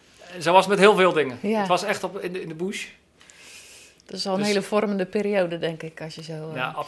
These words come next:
Speaker 2: jezelf geworpen wordt.
Speaker 1: Absoluut, ja. Ik, wij kunnen van heel veel dingen die, die vandaag gebeuren of die je onderneemt, die, die kan ik eigenlijk wel terugleiden op, eh, op die periode.
Speaker 2: Ja.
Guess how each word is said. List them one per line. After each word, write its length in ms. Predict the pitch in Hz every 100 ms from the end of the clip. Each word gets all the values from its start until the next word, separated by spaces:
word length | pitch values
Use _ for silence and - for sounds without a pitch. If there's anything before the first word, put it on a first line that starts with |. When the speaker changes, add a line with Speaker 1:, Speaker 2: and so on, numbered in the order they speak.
| 165
Speaker 2:
jezelf 240 | 156 139
geworpen 440 | - 160 151 147 151
wordt. 180 | 151 -
Speaker 1:
Absoluut, 420 | 127 - 120 104
ja. 180 | 123 117
Ik, 260 | 139 - 139
wij 120 | 139
kunnen 240 | 160 160
van 160 | 151 143
heel 240 | 147 226
veel 100 | 175
dingen 260 | 170 170 165
die, 200 | 160 156
die 180 | 147 147
vandaag 460 | 143 170 175 - -
gebeuren 480 | 147 143 180 190 165
of 220 | - -
die 80 | 147
je 80 | 156
onderneemt, 560 | 143 139 147 175 - 139
die, 300 | 139 135 135
die 100 | 135
kan 180 | 139 135
ik 60 |
eigenlijk 280 | 135 147 -
wel 100 | 147
terugleiden 600 | 139 147 127 135 135 -
op, 180 | - -
eh, 320 | 135 127 127 117 117 _ _ _ _ _ _ _ _ _
op 160 | 131
die 100 | 143
periode. 460 | 147 139 131 127 123 -
Speaker 2:
Ja. 280 | 202 185